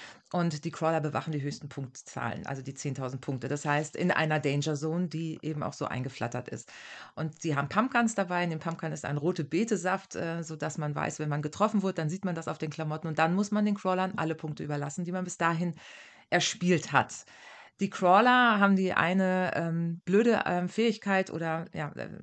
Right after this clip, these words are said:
das Handicap, dass sie Bewegungen nur oberhalb ihrer Knie wahrnehmen können. Also alles, was unterhalb ihrer Knie ist,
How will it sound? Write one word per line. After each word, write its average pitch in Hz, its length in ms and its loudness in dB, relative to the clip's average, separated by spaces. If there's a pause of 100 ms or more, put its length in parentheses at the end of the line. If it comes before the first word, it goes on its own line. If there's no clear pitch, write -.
(520)
das - 200 -12
Handicap, 202 640 4
dass 170 160 -4
sie 185 140 -2
Bewegungen 190 680 0
nur 196 300 2
oberhalb 170 340 -4
ihrer 156 180 -6
Knie 165 300 -4
wahrnehmen 135 300 -6
können. 143 200 -8
Also 151 140 -6
alles, 175 220 -2
was - 100 -8
unterhalb 180 300 -4
ihrer 165 160 -6
Knie 165 260 -6
ist, 156 220 -6